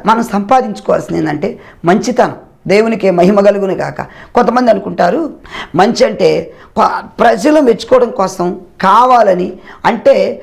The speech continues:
వాళ్ళు కావాలని అందరికి తెలిసేటట్టు మంచిని సంపాదించాలని. Mother Teresa, praise the Lord, ఆమె జనాలు మెప్పు కోసం చేయలే,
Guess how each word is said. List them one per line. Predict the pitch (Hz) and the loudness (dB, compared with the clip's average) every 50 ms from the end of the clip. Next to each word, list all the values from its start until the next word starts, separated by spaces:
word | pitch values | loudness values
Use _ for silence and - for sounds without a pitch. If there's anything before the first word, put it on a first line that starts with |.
| - - - - | -18 -18 -6 0
వాళ్ళు | 175 214 226 240 240 226 208 202 202 196 196 - - - - - | 2 2 2 4 4 4 4 4 4 4 2 -2 -8 -14 -8 -2
కావాలని | 208 220 240 269 285 294 294 277 269 262 262 240 | 0 2 4 4 4 4 4 4 4 4 2 2
అందరికి | 240 254 233 269 247 - - | 0 0 0 0 0 0 0
తెలిసేటట్టు | 277 285 320 - - 349 - - 302 262 - 269 | 2 2 2 4 2 2 2 2 2 0 0 -2
మంచిని | 226 214 208 - - 214 208 208 | -4 -2 -4 -4 -4 -4 -2 0
సంపాదించాలని. | 190 175 165 160 151 139 - - 131 - 117 117 - - _ _ _ _ _ _ - - | 0 0 0 -2 -4 -4 -4 -8 -8 -10 -10 -12 -18 -20 _ _ _ _ _ _ -8 -2
Mother | 165 170 170 208 220 - - | 0 2 2 2 0 -2 -2
Teresa, | 180 175 170 175 175 - - 139 - - - - _ _ - 156 | -2 0 0 0 -2 -4 -10 -10 -10 -14 -20 -20 _ _ -4 0
praise | 175 180 180 185 | 2 2 2 2
the | - 180 175 | 0 0 2
Lord, | 175 160 139 131 - - - - - - - | 2 2 0 -2 -8 -16 -20 -20 -18 -6 -4
ఆమె | 170 233 247 233 190 - 233 - - - - - - - 147 | -2 -2 0 0 0 0 -2 -4 -8 -14 -20 -20 -16 -12 -4
జనాలు | 135 196 220 226 247 254 254 | 2 2 4 4 4 4 2
మెప్పు | 214 214 214 214 - 196 | 2 0 -4 -4 -2 0
కోసం | 226 240 233 233 - 226 190 - 185 | 0 0 0 -2 -6 -8 -6 -4 -2
చేయలే, | 175 170 151 | -2 -2 -4